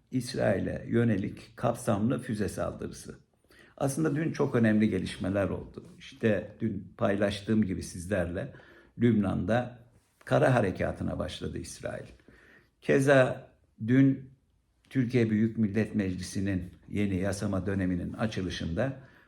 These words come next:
Sayın Cumhurbaşkanımız da böyle doğrudan İsrail'in Türkiye'ye de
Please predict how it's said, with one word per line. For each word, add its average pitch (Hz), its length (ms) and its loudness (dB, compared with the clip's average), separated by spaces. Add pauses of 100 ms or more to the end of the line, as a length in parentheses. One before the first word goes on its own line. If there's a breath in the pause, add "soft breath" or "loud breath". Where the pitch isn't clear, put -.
(140)
Sayın 135 320 2
Cumhurbaşkanımız 120 960 4
da - 140 -6 (840)
böyle 98 340 0
doğrudan 110 480 4
İsrail'in 113 640 0
Türkiye'ye 120 600 2
de 95 220 2